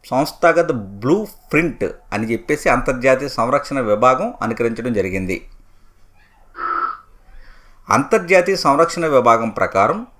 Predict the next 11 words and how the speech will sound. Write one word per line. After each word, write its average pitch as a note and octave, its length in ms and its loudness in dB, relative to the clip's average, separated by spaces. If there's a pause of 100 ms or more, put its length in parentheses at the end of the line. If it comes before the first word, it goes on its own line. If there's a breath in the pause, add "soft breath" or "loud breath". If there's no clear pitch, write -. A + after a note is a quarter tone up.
(280)
ఒక B2+ 200 4
ప్రాంత D3+ 460 4
హాట్‌స్పాట్‌గా C3+ 1040 2
అర్హత C#3+ 320 0
సాధించాలి C3+ 760 2
అంటే G2+ 460 2 (360 soft breath)
ఎన్ని F3+ 380 2
కఠిన G#3 400 0
ప్రమాణాలు D3+ 520 4
కలిగి C3+ 240 2
ఉండాలి? F#2+ 440 0